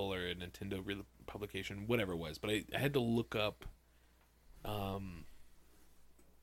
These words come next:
basically the sum-, like, the plot summary of the game, and the official plot is that, s-, like, Wario has stolen, I think it was, like, a Game Boy Advance and a Game Boy, uh,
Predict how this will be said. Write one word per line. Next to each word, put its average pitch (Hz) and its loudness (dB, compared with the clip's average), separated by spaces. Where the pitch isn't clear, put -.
basically 117 4
the 87 -4
sum-, - 0
like, 98 -6
the 98 -4
plot - 0
summary 110 0
of 101 -4
the 101 -4
game, 98 0
and 107 -4
the 110 2
official 131 2
plot 123 0
is 110 0
that, 113 2
s-, - -6
like, 113 -6
Wario 135 6
has 117 0
stolen, 127 2
I - -10
think 117 0
it 104 0
was, 107 0
like, 101 0
a - -2
Game 107 0
Boy 110 4
Advance 101 -2
and 101 -6
a 95 -4
Game 98 2
Boy, 95 0
uh, 87 0